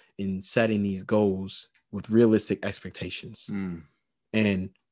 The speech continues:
Speaker 1: true stability to allow you to get there.
Speaker 2: Why do you think it's important to be realistic? I mean, I, I know,
Speaker 1: Yeah.
Speaker 2: I know in the self-help industry, I mean, there are books out there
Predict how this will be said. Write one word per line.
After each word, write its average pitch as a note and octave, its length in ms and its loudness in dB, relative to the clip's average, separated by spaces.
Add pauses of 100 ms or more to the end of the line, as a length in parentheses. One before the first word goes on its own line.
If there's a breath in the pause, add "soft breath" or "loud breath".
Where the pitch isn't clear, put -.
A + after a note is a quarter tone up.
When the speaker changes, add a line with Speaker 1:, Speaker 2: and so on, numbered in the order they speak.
(680)
Speaker 1:
true D#3+ 180 4
stability G#2+ 560 4
to F#2 160 -2
allow G2+ 220 0
you F#2+ 160 0
to G2 60 -6
get F#2+ 280 -8
there. - 200 -12 (280)
Speaker 2:
Why A#2 120 0
do D3+ 60 0
you D3+ 80 2
think C#3+ 180 -4
it's G2 120 -8
important D#2+ 460 -8
to - 80 -16
be C2+ 200 -12
realistic? - 640 -18 (180)
I - 60 -18
mean, D#2 360 -14 (120)
I, - 100 -12 (720 loud breath)
I G2 80 -4
know, C3 320 4
Speaker 1:
Yeah. - 40 -4 (100)
Speaker 2:
I A#2 40 2
know C3 220 2
in B2+ 80 0
the A2+ 80 0
self-help G#2+ 600 0
industry, F2 480 -8
I E2+ 40 -6
mean, F2 160 -8
there G2+ 120 -6
are G2+ 60 -4
books E2 360 -10
out C2 220 -12
there - 260 -16